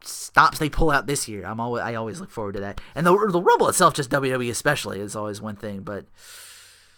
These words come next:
you know, the last couple of years, will they fuck it up again? We'll see. We'll see. Uh, by the way, back from commercial, they're only just now helping Neville to the <laughs> back, and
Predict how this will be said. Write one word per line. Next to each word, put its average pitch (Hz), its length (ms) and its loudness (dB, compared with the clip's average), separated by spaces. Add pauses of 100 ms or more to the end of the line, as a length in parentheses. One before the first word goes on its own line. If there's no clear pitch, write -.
(300)
you 92 80 -16
know, 92 60 -14
the 95 100 -12
last 107 200 -10
couple 110 240 -10
of 107 60 -6
years, 110 160 -4
will 110 80 -4
they 110 100 -4
fuck 120 240 -4
it 127 80 -2
up 131 140 -2
again? 147 320 -2 (380)
We'll 104 80 -12
see. 190 340 6 (1120)
We'll 113 160 -6
see. 151 420 2 (2000)
Uh, 123 380 0 (840)
by 233 100 12
the 254 60 12
way, 208 140 10
back 190 220 8
from 339 160 6
commercial, 226 420 8
they're 240 180 10
only 269 200 8
just - 240 6
now 233 380 12
helping 202 480 10
Neville 208 280 10
to - 100 0
the 190 100 2
<laughs> - 260 6
back, - 200 2
and 214 140 0